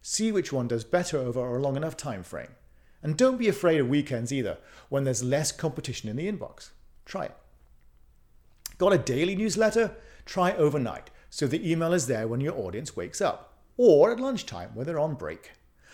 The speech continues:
Bear in mind here that three quarters of the United States population is in the Eastern and Central time zones. And if and when you get a result, get everyone back onto that schedule and return to a predictable delivery cadence for the whole list.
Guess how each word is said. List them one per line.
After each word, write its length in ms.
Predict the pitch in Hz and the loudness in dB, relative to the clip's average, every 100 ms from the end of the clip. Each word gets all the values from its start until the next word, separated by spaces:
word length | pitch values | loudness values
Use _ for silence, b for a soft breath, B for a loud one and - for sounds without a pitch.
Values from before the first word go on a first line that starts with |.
| B B | B B
Bear 160 | 190 233 | 8 10
in 140 | 220 | 8
mind 240 | 165 156 131 | 4 4 2
here 240 | 143 107 | 0 0
that 120 | 143 | -4
three 180 | - 208 | -8 -10
quarters 420 | - 208 202 143 | -2 0 0 0
of 80 | 127 | -2
the 60 | 123 | -2
United 360 | 127 143 170 | -2 -4 -6
States 260 | - 151 147 | -4 -6 -6
population 640 | 131 117 123 165 170 117 | -10 -8 -6 -4 -6 -6
is 140 | 110 | -8
in 80 | 110 | -8
the 120 | 110 - | -8 -8
Eastern 340 | 147 - 135 | -8 -6 -8
and 140 | - 123 | -8 -8
Central 360 | 101 90 92 | -8 -8 -10
time 280 | 90 123 113 | -8 -6 -6
zones. 380 | 98 - - - _ b b b | -8 -14 -16 -20 _ b b b
And 140 | 160 | 0
if 140 | 220 | 0
and 80 | 220 | 2
when 100 | 202 | 4
you 140 | 180 139 | 4 2
get 300 | 220 208 151 | 2 2 0
a 40 | |
result, 440 | 104 - 57 - - b b - | -4 -6 -12 -14 -20 b b -2
get 160 | 214 | 0
everyone 480 | 202 180 185 151 135 | 2 6 6 6 2
back 340 | - 175 185 | -2 -2 0
onto 160 | 202 185 | 0 0
that 180 | 185 - | -2 -4
schedule 560 | - 107 104 110 110 B B | -4 -4 -4 -6 -8 B B
and 160 | 120 | -4
return 480 | 123 - 156 160 160 | -4 -4 0 2 0
to 140 | - 113 | -4 -10
a 40 | |
predictable 640 | - 107 156 - 165 175 | -10 -6 -6 -6 -4 -2
delivery 460 | 120 120 151 135 98 | 0 0 0 -2 -8
cadence 420 | - 78 98 127 | -10 -10 -10 -10
for 100 | - | -8
the 60 | - | -10
whole 280 | - 73 - | -8 -10 -6
list. 340 | 165 - - | -8 -8 -14